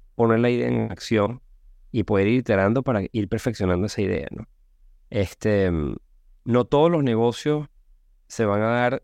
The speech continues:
tal cual son. De hecho, no sé si tú sabes, eh, Vic, a ti te, que te encantan los,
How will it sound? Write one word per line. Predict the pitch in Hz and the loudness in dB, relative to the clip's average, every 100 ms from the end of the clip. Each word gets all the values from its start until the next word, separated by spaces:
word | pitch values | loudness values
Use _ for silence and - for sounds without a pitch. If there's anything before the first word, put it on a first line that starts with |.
| - | -4
tal | 120 113 | -4 0
cual | 120 113 | 0 0
son. | - 131 98 | 2 2 2
De | 90 | -2
hecho, | - 135 135 _ _ | -2 -2 -2 _ _
no | - | -6
sé | 107 | -2
si | 151 | -2
tú | 151 | -2
sabes, | - 147 151 143 - | -2 0 0 -2 -6
eh, | 120 107 95 | -4 -4 -4
Vic, | 101 127 - | -2 -4 -2
a | 107 | -4
ti | 101 | -2
te, | 98 | 0
que | 123 | 0
te | 120 117 | 2 2
encantan | 98 104 98 120 127 127 110 90 - | 2 2 2 2 2 2 2 0 -4
los, | 101 101 92 82 82 - - | -2 0 0 0 -4 -10 -18